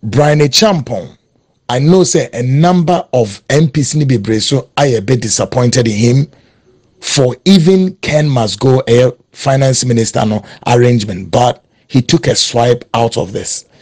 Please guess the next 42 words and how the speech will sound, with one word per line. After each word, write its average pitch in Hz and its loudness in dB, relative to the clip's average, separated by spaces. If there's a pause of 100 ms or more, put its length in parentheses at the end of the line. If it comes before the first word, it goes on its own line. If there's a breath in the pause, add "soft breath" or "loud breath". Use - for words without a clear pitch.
(200 soft breath)
and 110 0
did 113 2
his 101 -2
own 101 -4
thing. 90 -8 (600 loud breath)
Quickly 165 2
before 139 0
they 117 0
realized 107 -2
he 113 -6
had 107 -4
gone 123 0
for 120 -4
a 101 -2
ministerial 104 0
position. 117 -2 (480 loud breath)
Then 143 0
at 131 2
the 123 -2
same 151 0
time, 120 -2
Brian 147 0
is - -6
also 139 0
working, 131 0
scheming 196 2
in 170 4
and 120 0
out 123 0
of 95 -8
this, 120 -2 (560 soft breath)
just 202 -2
purposely 160 0
to 127 -6
see 143 0
to 127 0
it 123 2
that 107 -4 (760 loud breath)
once 160 0
upon 120 -2
a 107 -2
time, 123 0